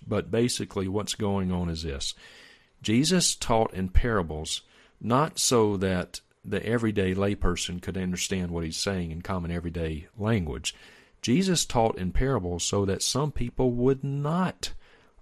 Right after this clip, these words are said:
understand what he is saying. And he did this both as an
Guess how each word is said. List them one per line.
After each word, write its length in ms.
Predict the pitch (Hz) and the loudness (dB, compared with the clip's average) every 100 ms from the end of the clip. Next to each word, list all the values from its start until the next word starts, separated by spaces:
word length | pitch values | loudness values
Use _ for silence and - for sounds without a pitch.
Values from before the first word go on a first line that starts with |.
| - | -2
understand 920 | 107 95 90 - - 87 73 65 - - - | 2 4 2 2 0 -2 -4 -8 -12 -16 -6
what 280 | - 95 - | -2 -2 0
he 200 | 101 85 | -2 0
is 120 | 76 | -2
saying. 460 | - 90 73 82 - - - - - - - - | -2 -2 -4 -10 -18 -20 -20 -18 -18 -18 -12 -4
And 160 | 104 | -2
he 160 | 107 113 | 0 0
did 360 | 98 131 185 117 | 2 2 2 2
this 360 | 92 98 - | 0 2 -2
both 580 | 80 92 110 143 151 - - _ _ - | -2 0 4 4 2 -4 -16 _ _ -8
as 380 | 110 110 101 - - | 0 2 2 -2 -4
an 200 | 95 | -4